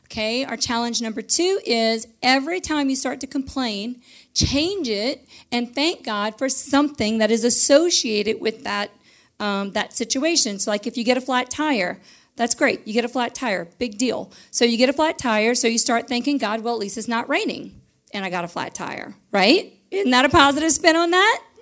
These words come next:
That's the way I try to think now. And then if it is raining,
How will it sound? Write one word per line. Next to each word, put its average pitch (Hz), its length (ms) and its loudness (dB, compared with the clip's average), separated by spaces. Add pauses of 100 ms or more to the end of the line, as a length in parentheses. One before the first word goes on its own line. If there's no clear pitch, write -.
(400)
That's 226 200 2
the 302 120 8
way 294 180 10
I 320 80 4
try 311 200 6
to 320 120 2
think 302 260 2
now. 196 320 -2 (320)
And 247 180 0
then 349 280 4
if 330 100 0
it 294 120 2
is 370 300 6
raining, 269 520 4